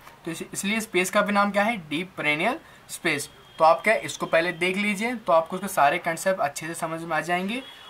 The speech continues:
और इसका link जो है मैं आपको I button पे दे दूँगा। तो अगर आपने मेरी video देख रखी है तो आपको पूरा concept है ना ये अच्छे से समझ में आ जाएगा। और इसके ऊपर क्या है, university में एक short note भी लिखने के लिए आता है, तो मैं आपको ये भी बताऊँगा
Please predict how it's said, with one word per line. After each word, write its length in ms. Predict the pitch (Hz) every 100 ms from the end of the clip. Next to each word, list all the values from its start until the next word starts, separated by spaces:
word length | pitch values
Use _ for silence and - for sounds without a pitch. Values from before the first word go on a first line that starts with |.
| -
और 80 | 180
इसका 160 | 185 196
link 260 | 175 214
जो 160 | 240 240
है 160 | 247 254
मैं 100 | 190
आपको 180 | 180 160
I 120 | 151
button 260 | 151 151 170
पे 140 | 226
दे 160 | 175 151
दूँगा। 300 | 139 131 123 - - - -
तो 60 | 151
अगर 120 | 175
आपने 280 | 180 190 190
मेरी 260 | 185 185 208
video 200 | 214 190
देख 240 | 190 208
रखी 240 | 226 226 226
है 140 | 254 - - - -
तो 60 |
आपको 220 | 175 - 208
पूरा 340 | - 214 240 247
concept 440 | 190 185 220 208
है 80 | 196
ना 80 | 196
ये 100 | 202
अच्छे 220 | 190 -
से 120 | 185
समझ 280 | 180 165 165
में 100 | 208
आ 120 | 156
जाएगा। 420 | 143 131 123 120 - - - -
और 80 | 196
इसके 200 | - 233
ऊपर 200 | 214 247
क्या 160 | 226
है, 200 | 226 240
university 600 | 190 170 165 185 214 214
में 100 | 220
एक 80 | 220
short 360 | - - 170 170
note 260 | 165 175 180
भी 120 | 208
लिखने 240 | 208 208
के 80 | 208
लिए 80 | 214
आता 220 | 208 214
है, 200 | 214 233 - - - - -
तो 80 |
मैं 80 | 190
आपको 160 | 196 208
ये 160 | 180
भी 100 | 196
बताऊँगा 480 | 220 214 214 214 233